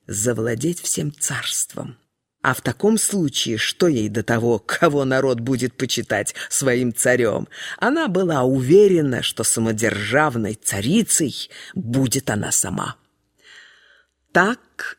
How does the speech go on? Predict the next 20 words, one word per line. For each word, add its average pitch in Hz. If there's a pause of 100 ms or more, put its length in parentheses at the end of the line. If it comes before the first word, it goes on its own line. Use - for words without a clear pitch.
(140)
и 170
случилось. 147 (920)
Больной 208
Иоанн 196 (100)
не 196
мог 240
заниматься 135
никакими 117
делами. 104 (500)
Маленький 180
Пётр 233
при 139
всех -
своих 101
необыкновенных 131
способностях 135 (420)
всё-таки -
был 123
ещё -
ребёнок, -